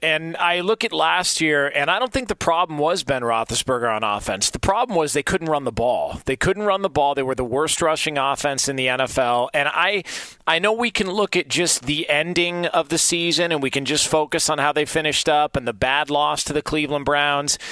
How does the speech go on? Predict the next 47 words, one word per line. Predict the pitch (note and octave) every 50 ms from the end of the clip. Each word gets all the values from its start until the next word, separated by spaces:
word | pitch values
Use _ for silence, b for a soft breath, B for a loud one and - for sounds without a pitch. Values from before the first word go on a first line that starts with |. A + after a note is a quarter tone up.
| B B B B _
But | F3 E3+
at | F3+
one | E3+ G3+ A#3+ C4+ C#4 A#3
point | - - G#3+ G3+ F#3 F3+ F3 E3+ _
in | E3+ D#3
a | D#3
pandemic, | - - F3 D#3+ D#3 D3 C3+ D3+ D#3+ D#3+ D3+ C3+ G2+
this | G#2 C#3+ C3+ -
team | - D#3+ D#3+ D3+ D3
was | C#3 B2
eleven | C3+ C3+ C3 B2+ A#2+ A2+ A#2+
and | A2+ A2
oh. | G#2 F#2 D#2+ C#2 B1+ - - - _ _
And | - D3+ D3+ D3+ D3+ D3+ D3+
they | E3+ F#3+
were | G#3+ A3+ A3 G3+ F#3
eleven | C3+ D#3 D3+ D#3 E3 F#3 F#3+ G#3
and | G#3 F#3
oh | F3 E3 D#3+ D#3 D#3
with | C3+ B2+ A#2+ -
no | D3 D3+ E3+ G3
bye | D3 - D3 C#3+ D3 D3+
week, | C#3+ C3+ C#3+ C#3+ B2+ - -
really, | B2+ C3+ B2+ B2 A#2 A#2+ B2
because | C3 B2 D3 - - C#3+ C3 C3
of | C3 A2+
what | A2+ C3+ C#3 C3+
happened | C#3 C3+ C3+ C#3 - D3
against | C#3 C3 C3+ B2+ -
the | C#3 C3
Tennessee | - C3+ C3 C3 B2+ - - C#3 B2+
Titans | - C3 A#2+ A#2+ C3+ B2 C3 C3
and | B2+ B2 A2+
the | A2+
shortened | - - - D#3+ D#3 - D3+ C#3 C#3
week, | C#3 C#3+ C#3+ C#3 -
and | B2+ B2
then | C3 C3+
they | C#3 C3
find | - - C3 B2+ C3 C3
out | C3 C3 C3
midweek | B2+ B2+ C3 C#3 C3+ B2 C3+ C3+ B2 C#3+
it | C#3+ -
was | B2+ C3 C3 -
their | - C3+ B2
bye | A2+ G2+ A#2+ A#2 A#2 A2+
week. | A2 A2+ A2+ A#2+ B2 -